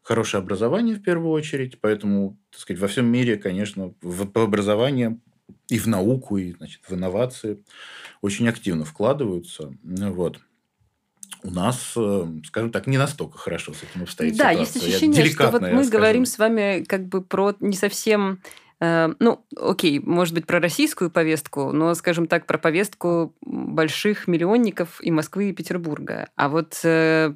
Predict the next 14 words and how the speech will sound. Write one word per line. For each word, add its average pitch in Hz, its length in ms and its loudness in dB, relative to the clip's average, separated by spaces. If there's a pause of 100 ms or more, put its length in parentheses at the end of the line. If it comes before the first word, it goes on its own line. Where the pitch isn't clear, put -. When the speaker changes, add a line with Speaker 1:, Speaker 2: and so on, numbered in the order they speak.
(200)
Speaker 2:
все - 200 2
остальные 175 420 2
города, 165 640 0
ну, 156 140 0
они 180 200 2
по-прежнему, 190 640 -2
наверное, 175 400 0 (140)
развиваются 160 560 -2
как - 200 -10
индустриальные, 143 800 -2
или 151 120 -2
я 156 100 0
не 151 140 -2
права? 139 380 -8